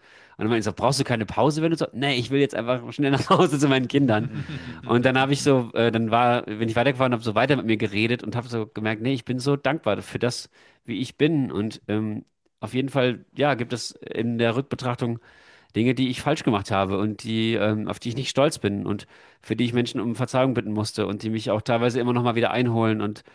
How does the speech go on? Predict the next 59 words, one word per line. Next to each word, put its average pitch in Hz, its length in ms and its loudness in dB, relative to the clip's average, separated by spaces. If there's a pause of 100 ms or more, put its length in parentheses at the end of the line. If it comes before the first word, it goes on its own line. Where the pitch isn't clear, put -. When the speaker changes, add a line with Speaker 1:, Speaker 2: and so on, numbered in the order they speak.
(180)
Speaker 1:
an 98 120 -6
die 113 80 -4
ich 110 40 -4
immer 117 120 0
wieder 110 120 -2
denke. 113 340 0
Und 107 120 -6
genauso 110 300 -2
gibt's 117 160 -8
auch 113 100 -2
Dinge, 117 180 -2
die 117 60 -6
ich - 120 -8
richtig 151 260 -2
gemacht 98 280 -6
habe. 107 120 -4
Aber 104 180 2
all 117 120 0
das 123 300 0 (360)
hat - 140 -4
mich 110 100 -2
ja 120 80 4
jetzt 117 140 0
hierhin 139 340 4
gebracht. 90 480 -2
Und 95 280 -8
jetzt, - 340 -8
ähm, 95 560 -6
da 110 380 0
halt, 117 300 0
gestern 113 260 -2
habe 107 80 0
ich 104 60 -10
dann 107 160 -4
gedacht, 110 260 -6
ja, 117 120 2
und 95 220 -6 (380)
jetzt - 180 -4
gerade 117 240 0
bringt 113 220 -4
mich 117 220 -6
all 123 140 2
das 123 260 0
zu - 140 -8
meinen 113 180 0
Kindern, 117 540 0
äh, 110 80 -8
zu 110 120 -10
meiner 107 160 -2
Familie, 113 400 -2
die 113 140 -8
ich 113 100 -8
so 117 120 -4
sehr 110 160 0
liebe 107 380 -2
und 95 120 -6
mit 101 140 -6
denen 107 140 0
ich 107 160 -8